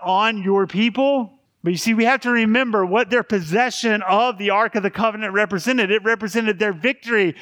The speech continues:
and the victory of their gods over Israel. To simply turn it back over would be a symbol of defeat. So in their pride,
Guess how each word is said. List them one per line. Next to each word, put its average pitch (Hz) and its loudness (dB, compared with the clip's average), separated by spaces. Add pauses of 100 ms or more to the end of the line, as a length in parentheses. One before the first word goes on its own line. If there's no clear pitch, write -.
(180)
and 202 0
the 202 0
victory 233 0
of 214 0
their 214 2
gods 220 0
over 208 -2
Israel. 240 2
To 196 -6
simply 247 -2
turn 233 0
it 247 0
back 214 -2
over 277 2
would 208 0
be 220 2
a 214 0
symbol 247 0
of 220 0
defeat. 240 0
So 214 0
in 247 0
their 240 0
pride, 226 0